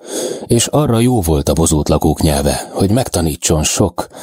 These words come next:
az ember szótárából rég kikopott kifejezésre. Átkozott.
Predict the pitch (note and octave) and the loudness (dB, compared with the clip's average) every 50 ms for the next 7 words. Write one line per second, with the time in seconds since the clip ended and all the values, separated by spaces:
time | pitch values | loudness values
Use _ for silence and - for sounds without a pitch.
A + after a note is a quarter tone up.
0 | - - - - A#2 A2+ - - C#3 C3+ A#2+ G2+ F#2 F#2+ - - G2 E2+ E2+ - | -14 -14 -4 -2 -2 -2 0 0 0 0 2 0 0 0 0 0 0 0 2 2
1 | F2 F2+ F#2 G2 F#2+ F#2 F#2 G2 G2 G2 F#2+ - F#2 F#2+ - - - - - - | 0 0 0 0 0 0 0 0 0 0 0 0 0 0 0 -2 -4 -4 -4 -2
2 | - D#2 - - D#2+ - - - D2 - D#2 C#2+ D2 - - - - - - - | -2 -2 -2 -2 -4 -4 -2 -2 -2 0 0 0 0 0 0 0 0 0 0 0
3 | - - - - - - _ _ _ _ _ _ _ _ _ _ _ _ _ - | 0 0 -2 -2 -6 -12 _ _ _ _ _ _ _ _ _ _ _ _ _ -20
4 | - - - - - - - - - - - - - - - _ _ - D#2+ - | -16 -14 -12 -10 -10 -10 -10 -12 -12 -12 -14 -14 -18 -20 -20 _ _ -2 -2 -2
5 | - - - - - - - - - - _ _ - - - | -2 -4 -4 -4 -2 0 0 -2 -2 -6 _ _ -8 -8 -8